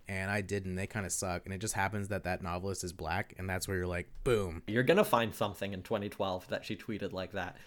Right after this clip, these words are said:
Speaker 2: And that's what you forward to one of those, like, hit piece writers on, like, on one of those sites like Jezebel, or actually she's a female writer. Jezebel won't pick this up, but,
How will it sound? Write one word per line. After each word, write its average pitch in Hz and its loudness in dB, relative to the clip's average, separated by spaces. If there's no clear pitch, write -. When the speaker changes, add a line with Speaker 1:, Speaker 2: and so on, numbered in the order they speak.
Speaker 2:
And 113 0
that's 131 4
what 123 4
you 113 0
forward 110 4
to 107 0
one 113 2
of 104 -2
those, 107 -2
like, 95 0
hit - 0
piece 113 0
writers 101 4
on, 98 -2
like, 90 -2
on 110 0
one 107 2
of 98 -2
those 104 0
sites 104 0
like 98 0
Jezebel, 98 2
or 98 4
actually 131 4
she's 107 -2
a 98 -6
female 92 -2
writer. 85 -4
Jezebel 90 -2
won't 85 -10
pick - -8
this 92 -8
up, 87 -8
but, 90 -4